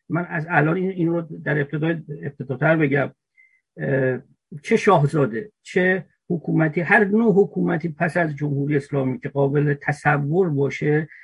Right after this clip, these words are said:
بدون ضمانت یک قوهٔ قهریه‌ای که وفادار به آرمان‌های ملی باشه، به ارزش‌های پایدار ملی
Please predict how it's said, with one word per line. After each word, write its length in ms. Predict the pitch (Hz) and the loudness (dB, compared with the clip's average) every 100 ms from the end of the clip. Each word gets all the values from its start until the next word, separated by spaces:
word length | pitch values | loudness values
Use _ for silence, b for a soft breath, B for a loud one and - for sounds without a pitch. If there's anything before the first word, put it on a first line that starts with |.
| B B - | B B 6
بدون 720 | 208 208 214 190 160 147 139 - _ _ _ - 147 | 6 6 0 2 2 0 -2 -8 _ _ _ -10 -4
ضمانت 640 | 151 160 170 165 175 202 214 | 0 2 2 0 0 -2 0
یک 240 | 214 208 | 0 0
قوهٔ 560 | - 196 196 196 196 196 | 2 2 2 0 0 0
قهریه‌ای 880 | 180 175 147 170 156 151 143 127 139 _ _ _ | -2 -2 0 0 0 2 0 -2 -8 _ _ _
که 380 | 165 160 156 156 _ - | -4 -2 -2 -6 _ -12
وفادار 840 | 151 147 170 147 180 170 160 208 196 | -4 0 0 0 0 2 2 2 2
به 100 | 180 | 0
آرمان‌های 680 | 160 156 156 156 135 151 | 0 0 0 0 -2 0
ملی 340 | 147 139 135 131 | 0 0 -2 -4
باشه، 320 | 127 123 131 | -6 -8 -6
به 120 | 120 | -2
ارزش‌های 640 | 160 147 147 139 156 180 | 0 0 -2 -4 -2 0
پایدار 680 | 160 - 151 151 131 180 160 | -2 0 0 2 2 4 4
ملی 640 | 139 139 139 143 175 127 | 4 4 4 2 2 0